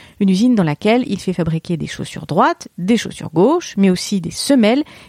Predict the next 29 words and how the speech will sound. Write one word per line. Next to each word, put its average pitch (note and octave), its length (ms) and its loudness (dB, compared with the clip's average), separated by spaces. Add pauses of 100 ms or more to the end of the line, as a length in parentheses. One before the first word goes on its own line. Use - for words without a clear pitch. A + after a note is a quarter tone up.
qui - 100 -8
suivent B3 400 0
la D#3 140 4
voûte A#3 240 0
plantaire F#3 680 0
pour - 160 -8
rendre G3+ 240 2
les D#3+ 100 2
marches G3+ 360 0
sur - 240 -10
de D#3 100 0
longues A3 380 2
distances A#3+ 580 -2
plus B3 220 -2
confortables. - 640 -8 (640)
Godillot C#4 360 4
ne A#3+ 40 2
s'arrête E3 300 -4
pas E3 120 -2
là. A3+ 120 4 (340)
Il G#3 140 2
développe G#3+ 340 4
également E3+ 560 2
un E3 140 2
système E3 500 -2
d'étanchéité B3 800 0
entre D#4 240 -6
les D#3+ 80 -2
semelles F3 320 0